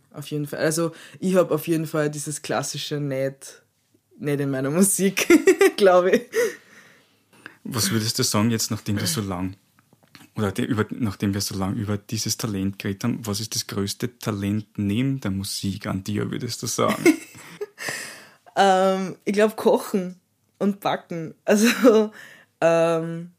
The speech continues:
Speaker 1: ich tue voll gern kochen und ich glaub, ich koche auch gut und ich tue voll gern backen. Ähm,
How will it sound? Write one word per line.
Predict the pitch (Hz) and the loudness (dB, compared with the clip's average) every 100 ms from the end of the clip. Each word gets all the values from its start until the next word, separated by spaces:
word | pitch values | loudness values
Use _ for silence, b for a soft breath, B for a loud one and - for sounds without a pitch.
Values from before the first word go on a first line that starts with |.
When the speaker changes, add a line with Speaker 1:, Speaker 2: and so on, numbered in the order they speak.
| _ _ _ _ _ _ | _ _ _ _ _ _
Speaker 1:
ich | - 185 | -2 2
tue | 196 | 2
voll | 196 196 | 6 6
gern | 190 170 180 | 6 2 2
kochen | 196 185 190 196 180 | 0 -2 -2 -4 -4
und | 175 | -6
ich | 127 | -8
glaub, | 156 143 | -4 -2
ich | 160 | -4
koche | - 165 160 | -6 -6 -4
auch | 151 151 - | -4 -6 -10
gut | 160 165 185 190 | -6 -2 -2 -2
und | - 156 147 | -4 -6 -6
ich | 151 | -6
tue | 156 | -6
voll | 151 - 170 | -8 -4 -2
gern | 160 156 156 156 | 0 0 0 -2
backen. | 143 147 165 156 160 b b b b b - | -6 -6 -8 -8 -10 b b b b b -4
Ähm, | 156 156 156 151 151 156 160 | 0 0 -2 -6 -6 -8 -12